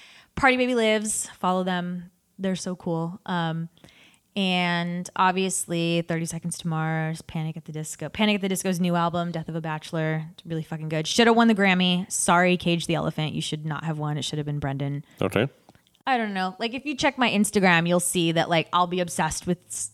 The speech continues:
Speaker 1: a new person every day.
Speaker 2: All right.
Speaker 1: Depending on your tastes.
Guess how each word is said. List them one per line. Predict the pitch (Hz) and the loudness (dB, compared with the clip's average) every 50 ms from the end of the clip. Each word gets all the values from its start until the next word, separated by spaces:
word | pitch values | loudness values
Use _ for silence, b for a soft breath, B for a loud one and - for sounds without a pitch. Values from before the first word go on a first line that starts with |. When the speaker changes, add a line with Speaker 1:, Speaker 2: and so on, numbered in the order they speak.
| - - | -6 -4
Speaker 1:
a | 175 | -4
new | 165 170 165 156 | -2 -2 -2 -2
person | - 170 156 - - 151 143 | 0 -2 -2 -2 -2 -2 -2
every | 147 143 143 139 | -2 -2 -2 -4
day. | - - 82 127 190 - _ _ _ _ _ _ _ _ _ _ _ - - - | -4 -4 -4 -4 -6 -8 _ _ _ _ _ _ _ _ _ _ _ -10 -6 -2
Speaker 2:
All | 92 92 | 0 2
right. | 92 92 113 165 208 - _ _ _ _ _ _ _ _ _ _ _ _ _ _ _ _ _ _ _ _ _ _ _ _ _ _ _ | 4 4 4 2 0 -4 _ _ _ _ _ _ _ _ _ _ _ _ _ _ _ _ _ _ _ _ _ _ _ _ _ _ _
Speaker 1:
Depending | 226 - - 202 185 170 160 113 | -2 0 0 0 0 0 -4 -6
on | 110 117 117 | -8 -10 -10
your | 117 - | -12 -12
tastes. | - - - - 208 - - - - - - - - | -14 -14 -16 -16 -16 -16 -16 -18 -18 -18 -20 -20 -20